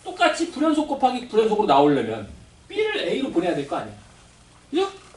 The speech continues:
B를 A로 보내면서, 그러면 원래 불연속점이었던 녀석이 얘가 이제 K만큼 이동한 녀석이 또 얘가 불연속점이 되는 거 아니야? 그 친구는 얘는 불연속하고 연속하는 부분이 곱해질 테니까 무조건 얘가 영인 대로 와야 될 거 아니야.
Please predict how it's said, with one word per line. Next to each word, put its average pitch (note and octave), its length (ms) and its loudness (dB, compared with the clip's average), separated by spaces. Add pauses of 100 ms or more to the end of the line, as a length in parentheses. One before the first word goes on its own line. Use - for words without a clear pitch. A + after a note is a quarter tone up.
(100)
B를 A#4 320 4
A로 F4 160 6
보내면서, C4+ 320 4
그러면 G4 300 2
원래 F#4 420 4
불연속점이었던 D4 1040 4
녀석이 D4 540 2 (220)
얘가 C4+ 300 4
이제 D#4+ 520 -2
K만큼 A4 560 4
이동한 C#4+ 240 6
녀석이 A#3+ 320 0
또 F4 220 0
얘가 A3 220 2
불연속점이 A#3 440 -4
되는 F3+ 200 -2
거 - 80 2
아니야? - 200 0 (840)
그 F#4 120 -2
친구는 G#4+ 360 4
얘는 F4+ 180 6
불연속하고 D#4+ 540 4
연속하는 C#4 480 4
부분이 C4+ 240 0
곱해질 A#3 280 -6
테니까 A#3 280 2
무조건 E4+ 360 -2
얘가 A3 180 4
영인 B3 260 4
대로 G#3+ 120 6
와야 - 180 4
될 C#3 120 -6
거 - 100 -8
아니야. G#2+ 160 -10